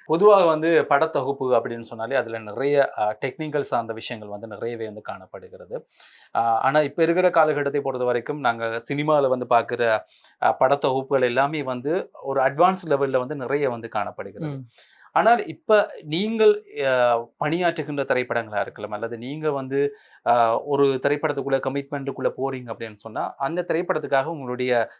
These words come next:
Speaker 1: ஃபுல் எஃபர்ட்டை வந்து கொடுக்க வேண்டிய ஒரு தேவை வந்து காணப்படுகிறது.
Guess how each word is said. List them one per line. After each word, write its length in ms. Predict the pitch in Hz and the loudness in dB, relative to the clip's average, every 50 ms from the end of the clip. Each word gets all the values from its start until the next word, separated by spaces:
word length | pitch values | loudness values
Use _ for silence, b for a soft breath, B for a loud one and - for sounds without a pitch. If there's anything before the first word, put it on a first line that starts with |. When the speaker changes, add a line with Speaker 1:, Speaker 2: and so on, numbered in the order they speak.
| B B - | B B -2
Speaker 1:
ஃபுல் 160 | - 165 160 | -2 0 2
எஃபர்ட்டை 420 | 156 147 131 - 160 165 156 165 147 | 2 0 0 0 0 0 2 2 0
வந்து 180 | 139 135 139 | 0 -2 -4
கொடுக்க 280 | 127 - 127 123 - 120 | -2 -2 -2 -2 -2 -2
வேண்டிய 220 | 117 113 117 117 | -4 -2 -4 -6
ஒரு 80 | 107 107 | -4 -2
தேவை 260 | - 127 123 127 123 | -2 -2 0 0 -2
வந்து 180 | 110 110 107 107 | -6 -8 -12 -14
காணப்படுகிறது. 680 | - 104 95 95 101 - 104 107 107 104 101 - - | -12 -12 -14 -14 -14 -18 -18 -16 -14 -14 -14 -14 -16